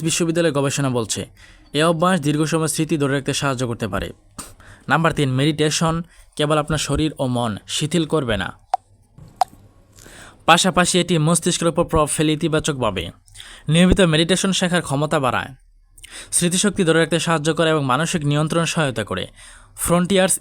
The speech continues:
in Human Neurosciences জার্নালে প্রকাশিত একটি গবেষণায় দেখা গেছে যে মেডিটেশন মনোযোগ উন্নত করতে পারে,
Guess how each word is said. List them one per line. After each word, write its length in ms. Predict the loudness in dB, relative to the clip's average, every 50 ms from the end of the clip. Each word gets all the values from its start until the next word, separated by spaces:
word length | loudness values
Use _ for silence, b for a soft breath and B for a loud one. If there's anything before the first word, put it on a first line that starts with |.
| 0
in 80 | 0 0 0 0
Human 340 | 0 0 2 2 0 0 -2 -6 -12 b b b b b -2
Neurosciences 680 | 0 2 4 4 4 2 2 0 0 0 0 0 0 0
জার্নালে 340 | 0 0 0 0 0 0 -2 -4 -8 b b b b -2
প্রকাশিত 380 | -2 0 0 0 -2 -2 0 0
একটি 160 | -2 -2 -2 -2
গবেষণায় 420 | -2 0 0 0 -2 -2 -2 -2 -2
দেখা 160 | -4 -4 -4
গেছে 220 | -4 -2 -2 -2 -4
যে 160 | -2 -2 -2 -2 -4 B B B B B B B -6 -2 0 0
মেডিটেশন 540 | 0 0 0 0 0 0 2 2 0 0 2
মনোযোগ 340 | 2 0 0 0 0 0 0 0
উন্নত 220 | 0 0 0 0 0
করতে 220 | -2 -2 -2 -2
পারে, 200 | -2 -2 -2 -4